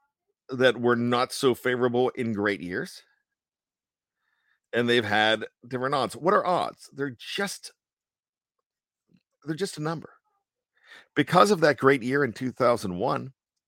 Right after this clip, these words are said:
their preseasons were plus eight hundred. That was pretty darn good for that team. Going into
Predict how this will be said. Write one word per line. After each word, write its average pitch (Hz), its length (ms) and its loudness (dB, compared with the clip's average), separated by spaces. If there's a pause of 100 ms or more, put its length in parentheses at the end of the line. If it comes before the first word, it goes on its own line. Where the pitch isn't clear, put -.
(640)
their 135 100 -2
preseasons 127 720 -4
were 107 300 -4 (220)
plus - 340 -4
eight 117 140 -6
hundred. 113 380 -8 (840)
That 139 160 0
was 135 220 -6 (280)
pretty 147 240 -6
darn 185 240 -2
good 165 240 -2
for 131 120 -4
that 80 160 -4
team. - 220 -18 (2000)
Going 175 300 8
into 147 680 2